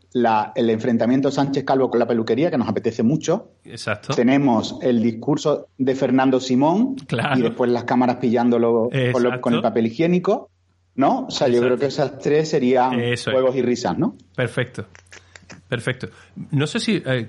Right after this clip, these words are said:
Speaker 2: voy a mirar un momentito cómo vamos. Uh, pues vamos a quedarnos en el punto intermedio y lo vamos a dejar ahí, ¿eh? Pero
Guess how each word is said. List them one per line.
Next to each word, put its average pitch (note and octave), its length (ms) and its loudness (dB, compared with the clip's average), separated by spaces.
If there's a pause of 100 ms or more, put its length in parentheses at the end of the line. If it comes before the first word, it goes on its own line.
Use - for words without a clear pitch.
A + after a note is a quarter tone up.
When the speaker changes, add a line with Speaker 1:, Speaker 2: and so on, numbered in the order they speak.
(120)
Speaker 2:
voy C#3 180 -2
a F#3 40 0
mirar F#3+ 200 0
un D3+ 80 0
momentito C#3+ 640 0
cómo C#3 240 0
vamos. G3+ 360 0 (1080)
Uh, E3+ 400 0
pues B2 240 0
vamos F3 240 -2
a - 20 -4
quedarnos F#3 280 0
en F3+ 40 2
el D#3+ 80 -2
punto D#3 220 0
intermedio C3 500 0
y A#2+ 300 0
lo B2 100 0
vamos C#3+ 220 0
a E3 60 2
dejar D3 260 -2
ahí, G#2 200 -2
¿eh? G3 140 0
Pero A#2+ 280 -2